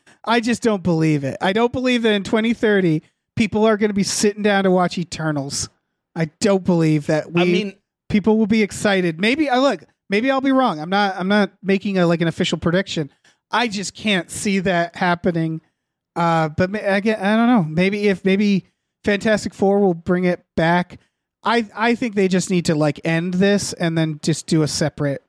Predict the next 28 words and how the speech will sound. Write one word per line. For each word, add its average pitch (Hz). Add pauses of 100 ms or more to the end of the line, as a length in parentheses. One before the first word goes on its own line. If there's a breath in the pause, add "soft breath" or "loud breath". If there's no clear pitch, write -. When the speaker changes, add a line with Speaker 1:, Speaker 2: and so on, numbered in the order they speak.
(140)
Speaker 1:
X-Men 139 (560)
thing 135
or 135
whatever. 135 (240)
Speaker 2:
I 165
mean, 185
so, 175
uh, 127 (540 loud breath)
God, 131
'cause 120
now, 131
I, 127
like, 131
I 139
guess 170
if 180
I 156
wanted 123
to 123
make 113
this, -
like, 110
return 127
this 117
back 107
to -
entertainment 110
value, 127